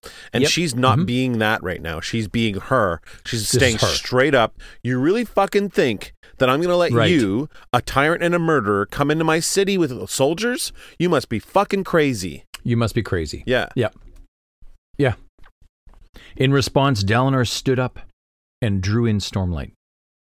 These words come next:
Speaker 2: His skin began to glow with luminescent smoke drifting from his body.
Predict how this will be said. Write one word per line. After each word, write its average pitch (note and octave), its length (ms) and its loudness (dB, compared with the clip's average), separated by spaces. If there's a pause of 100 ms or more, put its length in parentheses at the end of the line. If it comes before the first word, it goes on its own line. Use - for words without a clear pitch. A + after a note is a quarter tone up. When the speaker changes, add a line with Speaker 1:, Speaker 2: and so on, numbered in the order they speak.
Speaker 2:
His G2 140 0
skin A#2 500 0
began G2 320 -2
to F#2 60 -2
glow G2 260 0
with F#2 240 -2
luminescent A2 540 0
smoke G2+ 340 -2 (400)
drifting B2+ 420 0
from A2+ 180 0
his F#2+ 120 0
body. G2+ 360 0